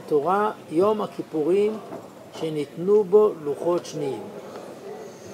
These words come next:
השאלה, איפה אנחנו רואים ביום הכיפורים מימד של קבלת תורה? ויש פה כמה שאלות. יש פה שאלה אחת, מדוע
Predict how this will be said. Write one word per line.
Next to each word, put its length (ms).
השאלה, 600
איפה 480
אנחנו 460
רואים 480
ביום 300
הכיפורים 680
מימד 600
של 300
קבלת 520
תורה? 220
ויש 220
פה 260
כמה 260
שאלות. 360
יש 120
פה 160
שאלה 380
אחת, 380
מדוע 540